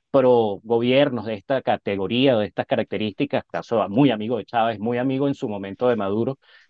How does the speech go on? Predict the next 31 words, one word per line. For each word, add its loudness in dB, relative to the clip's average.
Y, 4
y -2
lo 0
que -4
es -6
criticable, 2
como 2
tú 0
dices, 0
es -2
que -2
Petro 0
haya -2
reaccionado -6
mucho -2
después, -4
pero 0
reaccionó. -2
Y -2
en -2
Venezuela -2
lo 0
que, -6
digamos, -4
la -2
opinión -4
pública 2
ha 2
visto 2
es -4
que -4